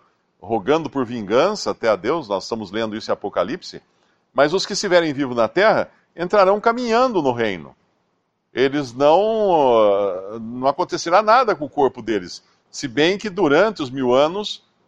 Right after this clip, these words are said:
ah, obviamente não terão mais a tentação exterior vinda de Satanás, e terá também cura pra todas as doenças, ah, saúde perfeita,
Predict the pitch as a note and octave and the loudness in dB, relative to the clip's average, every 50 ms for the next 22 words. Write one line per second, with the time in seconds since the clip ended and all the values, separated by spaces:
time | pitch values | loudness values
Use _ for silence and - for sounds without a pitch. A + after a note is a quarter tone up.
0 | _ _ _ - A#2 A#2 A#2+ A#2+ A#2+ A#2+ C3+ C3 B2+ B2 B2 C3 B2 B2+ C3+ C3+ | _ _ _ 2 4 6 8 8 8 6 6 4 2 2 2 0 -2 -2 -2 -4
1 | C3 A#2+ B2 C3 C#3+ C#3+ C#3+ D#3+ C#3+ B2 B2+ B2+ B2 A#2+ A#2+ A#2+ A#2 G#2+ A2+ A2+ | -6 -4 -2 -2 -2 0 0 0 0 2 2 2 2 4 4 2 2 2 -2 -6
2 | - - B2+ A#2 A2+ B2 A2+ - - - B2 A#2 A2+ G#2+ - - D#3 C3 A#2 A2+ | -6 -6 -6 -2 0 0 0 0 0 -4 -4 -4 -4 -6 -8 -4 -2 -2 0 2
3 | C#3+ F#3+ F#3+ C#3+ A2 F2 G2+ B2+ C3 C3 A#2 G#2 G2 F#2 - - A#2 - - B2+ | 2 4 4 2 0 0 -4 -6 -4 -2 -4 -4 -4 -6 -6 -6 -4 0 0 0
4 | A2+ A2 B2+ D#3 G3 - - - - - _ _ _ _ _ _ _ _ _ _ | 2 2 2 0 0 -2 -6 -14 -16 -18 _ _ _ _ _ _ _ _ _ _
5 | _ _ _ _ _ - B2 C3+ D3 D#3+ D#3+ - - F3 D#3 C#3+ D3 D3+ D#3+ E3 | _ _ _ _ _ -4 -2 0 2 0 0 0 2 4 6 6 8 8 6 4
6 | - F3+ E3 D3+ C3+ C3 C3+ D3 D#3+ D3+ _ - F3+ F#3+ G#3 G3+ D#3 B2 G2+ E2 | 2 0 -4 -2 0 0 0 0 -2 -6 _ -8 -4 -2 0 2 4 4 2 2
7 | D#2+ - _ _ _ _ _ _ _ - A#2+ A#2+ - - D3+ C#3+ C#3 D3 D#3 C#3 | -2 -6 _ _ _ _ _ _ _ -2 -2 -2 0 -2 -4 -2 0 -2 -2 -2
8 | C3 C3 C3 C3 C#3 D3+ D#3+ E3+ E3+ - - F3+ F3 E3 - - - _ _ _ | -2 -2 0 0 2 2 2 0 -2 -4 -4 -4 -4 -4 -6 -10 -14 _ _ _
9 | _ _ _ _ _ _ - - G#2+ A2 A2+ A2 G#2 - - D3 C3 B2 C3+ C#3+ | _ _ _ _ _ _ 0 2 4 6 4 4 2 0 2 4 4 4 4 2
10 | D3 B2+ C3 - - C#3 B2 A#2 - - C#3 C#3+ D3 D#3 D#3+ - - E3 D#3+ | -2 -4 -6 -4 0 0 0 0 -2 0 0 0 0 0 -2 -4 -4 -4 -4